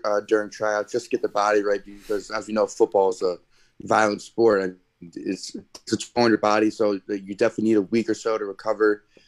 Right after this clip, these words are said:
Um, but for me, I always wanted to get on the court right after, even if I, you know, I was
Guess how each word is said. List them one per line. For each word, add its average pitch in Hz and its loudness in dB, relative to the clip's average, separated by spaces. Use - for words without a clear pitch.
Um, 117 4
but 123 0
for - -8
me, 139 -2
I 127 0
always 127 -2
wanted 117 -10
to 104 -20
get 117 -4
on 107 -6
the 104 -12
court 120 0
right 110 2
after, 110 -2
even 117 -4
if 110 0
I, 113 2
you 107 2
know, 104 2
I 104 0
was 98 -4